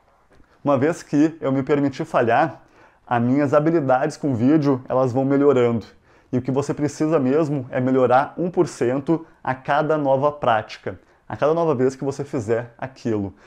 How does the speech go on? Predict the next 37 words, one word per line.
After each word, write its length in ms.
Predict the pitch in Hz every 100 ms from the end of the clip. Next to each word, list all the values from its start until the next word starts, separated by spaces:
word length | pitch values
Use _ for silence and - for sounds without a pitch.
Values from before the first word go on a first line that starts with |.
| - -
Então 120 | 151
a 40 |
grande 240 | 151 190 185
ideia 200 | 139 151
aqui 300 | 147 170 156
é, 220 | 113 - _ _
se 180 | - -
permita 680 | 151 170 135 123 131 143 131 - _
falhar. 600 | - 143 127 107 104 - _ _ -
E 240 | 208 220 214 - _ _
faça 340 | - 165 170
desafios 640 | 185 151 165 - - 170 160
com 80 |
você 240 | 139 131 131
mesmo. 500 | 110 110 101 104 95 _ _
E, 220 | - 196
quando 280 | 196 - 185
necessário, 760 | 190 175 175 - 127 156 139 127 -
usa 420 | 156 190 156 170 -
a 80 | 143
regra 440 | 120 127 131 143
dos 140 | 143 139
cinco 260 | - 147
segundos 600 | - 135 120 156 151 135 - - -
pra 160 | 151
que 340 | 151 143 156 156 -
você 200 | 135 165
vá 200 | 147 156
lá 340 | 127 113 147 -
e 80 | 160
faça 560 | - 120 120 - 147 -
a 80 |
coisa 360 | 139 - 117 117
acontecer. 600 | 127 123 131 131 156 160 - _ - - - -
Vamos 180 | 202
supor 340 | 190 151 151 160
que 300 | - 139